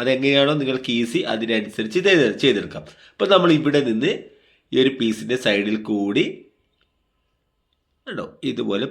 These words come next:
പ്രസ് ചെയ്ത് വെച്ച് സ്റ്റിച്ച് ചെയ്തെടുക്കുകയാണ് ചെയ്യുന്നത്. അതായത് നിങ്ങൾക്ക് നല്ല വശത്തു നിന്ന് സ്റ്റിച്ച് ചെയ്യാം, അല്ലെങ്കിൽ ഇതുപോലെ ഉൾവശത്തു നിന്നും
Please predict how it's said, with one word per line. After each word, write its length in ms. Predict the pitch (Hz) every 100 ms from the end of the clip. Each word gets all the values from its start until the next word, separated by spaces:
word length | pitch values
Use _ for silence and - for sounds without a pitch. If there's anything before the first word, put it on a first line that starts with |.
| 123
പ്രസ് 220 | 107 107 -
ചെയ്ത് 180 | 104 95 95
വെച്ച് 200 | - 269 -
സ്റ്റിച്ച് 220 | 156 -
ചെയ്തെടുക്കുകയാണ് 560 | 127 110 101 - 107 110 104
ചെയ്യുന്നത്. 400 | 95 90 95 202 - - _ _ _ _ _ _ _ _ _ _ _ _ _ _ _ _ _ _ _ _ _ _ _ _ _ _ _ _ _ _ _ _ _ _ _ _ _ _ _ _ _ _ _ _ 131
അതായത് 200 | 143 151
നിങ്ങൾക്ക് 260 | 156 156 160 143
നല്ല 220 | 143 156 156
വശത്തു 360 | 151 - - 160
നിന്ന് 140 | 170 170
സ്റ്റിച്ച് 240 | 147 -
ചെയ്യാം, 280 | 127 127 180 202 -
അല്ലെങ്കിൽ 320 | 123 120 131 170 127
ഇതുപോലെ 300 | 120 120 170 175
ഉൾവശത്തു 520 | 123 123 120 - - 113
നിന്നും 220 | 113 180